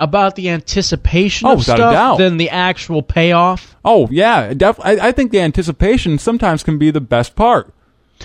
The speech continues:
Speaker 1: I'm with you. I mean, the more, you know, the more that we talk about it, the more we actually discuss it, you could actually be right.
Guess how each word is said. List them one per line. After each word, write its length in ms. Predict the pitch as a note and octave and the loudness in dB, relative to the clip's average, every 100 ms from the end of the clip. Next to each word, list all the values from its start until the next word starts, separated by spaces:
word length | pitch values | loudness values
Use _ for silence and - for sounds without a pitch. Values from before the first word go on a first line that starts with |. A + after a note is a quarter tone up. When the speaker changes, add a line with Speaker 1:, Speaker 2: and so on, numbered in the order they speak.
| - - D3 - | -20 -20 -14 -2
Speaker 1:
I'm 220 | G4 G#4+ | 0 2
with 240 | G#4 G#4 - | 2 0 0
you. 220 | E3+ F#2+ - | -2 -2 -2
I 100 | G#3 | -2
mean, 260 | B3 G#3 G#3 | -2 -4 -4
the 80 | A3 | -2
more, 260 | A#3+ C4 | 0 -2
you 100 | A#3+ | -2
know, 60 | A3+ | -4
the 60 | A3+ | 0
more 160 | B3 | 0
that 60 | A#3 | 0
we 100 | G#3 | -2
talk 320 | G3+ A3+ B3+ | -2 -2 0
about 240 | E3+ D#3+ | 2 2
it, 80 | D#3 | 2
the 80 | F3 | -2
more 240 | F3 F#3 | -2 0
we 100 | F#3 | 2
actually 300 | F#3 F3+ - | 0 -2 -2
discuss 480 | E3+ D#3+ - G#3+ A3+ | -4 -4 -2 -2 -2
it, 100 | E3+ | -4
you 120 | D3 | -4
could 240 | D3+ B3+ C4+ | -2 0 2
actually 400 | F#3+ D#3+ - D3 | 2 0 -4 -4
be 140 | C3 | -2
right. 440 | C#3 G#3+ A#3+ A#2 | 0 2 2 0